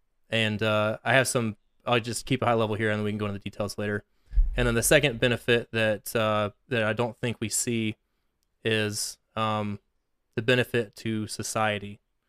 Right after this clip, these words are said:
And so I think the assumption is that if you have a workforce that's better educated, ed-, better educated, you can fill more highly technical jobs, and you could,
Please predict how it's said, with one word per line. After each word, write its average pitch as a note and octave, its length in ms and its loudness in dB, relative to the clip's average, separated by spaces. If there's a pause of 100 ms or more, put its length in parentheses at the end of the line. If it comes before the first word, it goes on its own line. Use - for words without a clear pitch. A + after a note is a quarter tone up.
(680)
And A2+ 100 0
so A2+ 360 4
I A2+ 60 2
think A#2+ 180 0
the A#2+ 80 2
assumption A#2 400 0
is G#2 140 -4
that A2 420 -2 (440)
if - 220 -4
you A#2 80 0
have A2 220 0
a G#2 200 -4 (200)
workforce A#2+ 580 -2
that's G#2+ 140 -6
better G#2+ 260 -4
educated, A#2 560 -2 (180)
ed-, A#2 220 -6
better G#2 180 0
educated, A2+ 580 -4 (380)
you A#2 120 -2
can G#2+ 100 -6
fill A2 220 0
more A2 180 2
highly A2 300 0
technical A2 400 -4
jobs, A2+ 540 0 (460)
and A2 140 -4
you G#2+ 100 -2
could, G#2+ 360 0